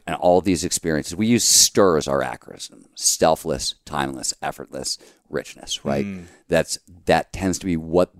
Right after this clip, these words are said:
Speaker 1: these ecstatic experiences produce, and there's
Speaker 2: Right.
Speaker 1: tremendous value there across the board. And it seems that, and it's not just those subcultures, right? You can, the biohacking cu-, subculture is doing the same thing. They're
Speaker 2: Sure.
Speaker 1: aiming for these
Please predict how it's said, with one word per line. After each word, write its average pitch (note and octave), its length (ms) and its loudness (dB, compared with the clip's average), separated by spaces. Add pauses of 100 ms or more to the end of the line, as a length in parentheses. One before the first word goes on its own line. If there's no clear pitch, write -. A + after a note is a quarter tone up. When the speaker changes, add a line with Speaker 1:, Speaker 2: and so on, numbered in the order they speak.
Speaker 1:
these E2 440 0
ecstatic C#2+ 520 -2
experiences D2+ 680 -6
produce, B1+ 680 -6
and E2 100 -8
there's E2 120 -6
Speaker 2:
Right. F2 80 -12
Speaker 1:
tremendous F#2 760 0
value C#2 480 -6
there A#2 280 -14 (360)
across C#2 340 -4
the D#2 80 -10
board. D#2 420 -2
And F#2 100 -2
it E2 160 -4 (340)
seems C3+ 500 4
that, D#2+ 280 2 (160)
and G2+ 120 0
it's - 160 0
not D#3+ 320 0
just F#2+ 480 0 (140)
those C#2+ 280 0
subcultures, - 720 0
right? D#2+ 160 0
You E2 120 -4
can, - 220 -10 (280)
the F2 120 2
biohacking D#2 880 2 (560)
cu-, - 140 -8
subculture - 640 -4
is F2 160 -6
doing F2 440 2
the D2+ 60 -2
same D2+ 260 2
thing. D2 220 -2
They're E2+ 180 -4
Speaker 2:
Sure. F2 100 0
Speaker 1:
aiming F2 200 0
for - 120 -14
these F#2 220 -4